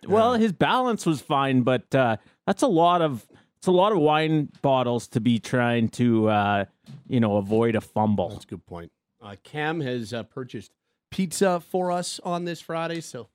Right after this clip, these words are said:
Speaker 1: everything is looking up. Uh, let's go inside hockey to kick off this hour. Inside hockey for Calgary Co-op. This hockey season, support local. Find your all-time classics and locally brewed beers. Visit your local Calgary Co-op wine, spirits, beer today.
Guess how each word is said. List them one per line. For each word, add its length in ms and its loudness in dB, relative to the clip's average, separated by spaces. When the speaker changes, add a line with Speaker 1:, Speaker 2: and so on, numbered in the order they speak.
Speaker 1:
everything 340 -4
is 120 -8
looking 260 -10
up. 140 -14
Uh, 220 2
let's 180 0
go 180 2
inside 440 2
hockey 420 0
to 340 2
kick 240 0
off 220 2
this 240 0
hour. 320 2
Inside 400 0
hockey 320 -2
for 140 -8
Calgary 340 -2
Co-op. 500 0
This 180 2
hockey 340 0
season, 380 -2
support 400 2
local. 480 2
Find 260 0
your 180 2
all-time 460 2
classics 560 -2
and 280 2
locally 480 2
brewed 320 0
beers. 400 -6
Visit 200 2
your 100 2
local 300 0
Calgary 320 -2
Co-op 400 -2
wine, 360 -4
spirits, 540 -6
beer 300 -6
today. 540 -8